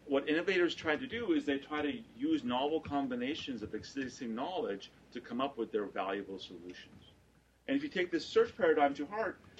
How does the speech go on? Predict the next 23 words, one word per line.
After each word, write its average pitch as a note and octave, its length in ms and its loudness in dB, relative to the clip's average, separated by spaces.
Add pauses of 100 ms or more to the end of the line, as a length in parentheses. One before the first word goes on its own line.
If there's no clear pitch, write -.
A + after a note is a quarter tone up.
(180)
uh, B2 220 2
what C#3 180 6
matters F#3 540 0
is C#3 140 -4
as A2+ 240 -4
much D3 240 2
as F3+ 140 0
there D3+ 120 4
is C#3 100 2
incentives D3 560 -4
and A2 200 -4
reuse, C3 460 -2
you A#2 100 -4
also C#3 380 -4
care C3+ 240 -2
about G#2+ 160 -2
the G2+ 60 -10
direction A2 840 -4 (280)
and G2+ 180 -10
paths B2+ 520 -4 (300)
of A#2 200 0
the G#2 80 -8
search, - 420 -4